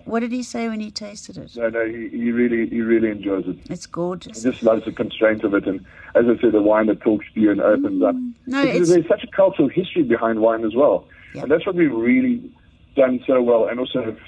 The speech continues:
Speaker 2: strive for is actually, you know, creating amazing wines. Um, they don't have to be amazing sh-, showstoppers. They have to prove themselves. They have to work hard in the market.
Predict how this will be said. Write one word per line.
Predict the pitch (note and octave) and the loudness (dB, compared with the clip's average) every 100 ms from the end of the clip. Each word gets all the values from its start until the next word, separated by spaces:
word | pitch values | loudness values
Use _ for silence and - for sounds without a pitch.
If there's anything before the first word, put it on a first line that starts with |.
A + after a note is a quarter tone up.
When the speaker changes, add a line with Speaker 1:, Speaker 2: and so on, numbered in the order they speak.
| - | -14
Speaker 2:
strive | - B2 B2+ C3+ | -2 0 2 0
for | - G#2+ G#2 | -4 -4 -4
is | - | -6
actually, | - C4 B3+ - _ _ _ - _ | -2 0 0 -4 _ _ _ -20 _
you | C3+ | 2
know, | A#2 | 2
creating | - D3+ D3 F3+ F3 C#3+ | 2 2 4 4 2 0
amazing | A#2+ A#2 A2 G#2+ | 2 2 0 0
wines. | G#2+ G#2+ A2 G#2+ B2 | 4 2 2 -6 -8
Um, | B2 A#2+ B2 B2 A#2+ B2 - | 0 0 0 -4 -6 -8 -2
they | C3 | 2
don't | F#3 | 2
have | E3+ | 0
to | C#3 | 2
be | C#3 B2 A#2 - _ - - | 4 4 0 -20 _ -14 0
amazing | B2+ C#3+ C3 A#2+ A2+ | 2 4 2 0 -2
sh-, | - - - - C#3+ | -8 -14 -14 -2 2
showstoppers. | C#3+ C#3+ A#2 A#2+ A#2 A#2 - _ _ - | 2 2 0 2 0 -2 -18 _ _ 2
They | |
have | C3 B2+ | 2 0
to | - | 0
prove | D3 D3 | 2 2
themselves. | C#3+ C3 C3 C3 B2+ B2 | 0 2 4 4 2 0
They | |
have | A#2 | 0
to | A#2 | 0
work | B2 B2 | 0 2
hard | A#2+ A#2+ | 4 2
in | A#2 | 0
the | |
market. | A2+ A2+ A2+ | 2 2 2